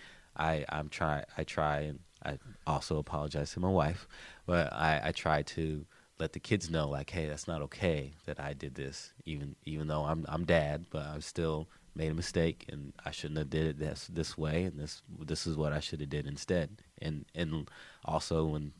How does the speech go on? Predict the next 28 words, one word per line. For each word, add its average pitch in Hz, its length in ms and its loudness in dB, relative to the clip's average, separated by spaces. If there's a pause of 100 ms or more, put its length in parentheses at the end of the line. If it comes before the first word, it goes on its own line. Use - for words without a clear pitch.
(120)
they 101 160 4
mess 73 280 -2
up, 73 160 -4 (480)
I - 60 -6
have - 160 -6
to - 60 -8
discipline 151 500 -2
'em. 147 100 -2
Like 131 220 -8
you 156 60 -4
said, 143 240 -6
I 139 120 -6
try - 200 -4
to 67 80 -4
do - 140 -10
the - 80 -8
same 69 240 -6
thing, - 380 -10
like, - 240 -14
lied 69 260 -6
about 76 240 -8
taking 87 300 -4
a 104 40 -2
shower, 113 480 0
<laughs> - 100 -20
you 85 140 0 (140)
know? 117 100 10
So, 90 400 6